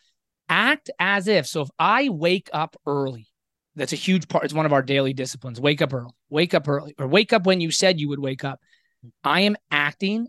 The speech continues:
as if I'm a disciplined man. Act as if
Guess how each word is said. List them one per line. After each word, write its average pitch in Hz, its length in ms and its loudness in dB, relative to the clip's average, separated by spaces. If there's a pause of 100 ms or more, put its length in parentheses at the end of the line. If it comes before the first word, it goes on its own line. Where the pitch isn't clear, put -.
as 156 240 -2
if 131 320 -4
I'm 147 160 -2
a 143 60 -4
disciplined 131 600 -6
man. 120 300 -12 (1080)
Act 196 400 2 (100)
as 175 380 2
if 151 300 2